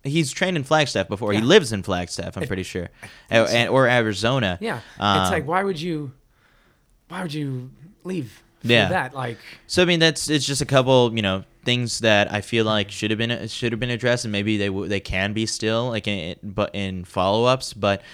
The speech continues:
Speaker 1: uh, it was just something that I thought was, was interesting, and I mean, it's not to point fingers or assume any sort of wrongdoing, but
Speaker 2: Mm-hmm.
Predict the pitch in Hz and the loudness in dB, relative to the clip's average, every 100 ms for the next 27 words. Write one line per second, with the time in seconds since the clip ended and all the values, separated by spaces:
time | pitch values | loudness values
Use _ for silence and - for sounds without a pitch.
0 | - - - 107 95 - 139 131 131 151 | -20 -20 -2 2 2 4 2 2 0 -2
1 | 131 117 104 104 - 98 92 95 87 85 | 0 4 6 4 4 2 2 0 -2 -4
2 | 101 92 98 95 95 - 95 90 76 101 | -6 -4 -4 -6 -8 -6 -4 -4 -4 -4
3 | 101 95 - 101 95 101 104 120 113 113 | -4 -8 -8 -6 -4 -4 -2 2 4 4
4 | - 98 113 107 - 104 101 101 98 95 | 0 -6 -4 -4 -2 -2 0 0 0 -2
5 | 90 - 117 110 104 101 - 101 90 98 | -2 -4 -2 -2 -2 -2 -2 -2 0 0
6 | 110 95 92 90 90 92 110 107 | 0 -2 -4 -2 -2 -2 -2 -8